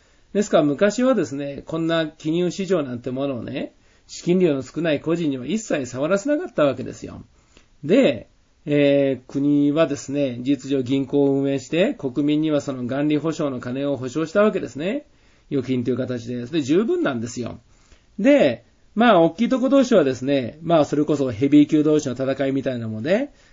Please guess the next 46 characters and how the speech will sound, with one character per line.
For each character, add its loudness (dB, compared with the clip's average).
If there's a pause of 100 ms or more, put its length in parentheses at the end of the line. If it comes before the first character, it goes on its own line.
(100)
ま -2
あ、 -4
多 -2
少 0
相 2
場 4
の 0
戦 2
い 0
も 0
あ 4
っ -2
た -2
わ -4
け -8
で -6
す -14
け -10
ど -8
も、 -6
ま -2
あ、 -2
そ -6
れ 0
も 2
で 2
す -6
ね、 -6
か -4
な 0
り 0
ル 0
ー 0
ル -2
の -4
厳 -6
し -6
い -4
マ-、 -10 (600)
マ 2
ー 4
ケ -2
ッ -2
ト -6
だ -8
し、 -8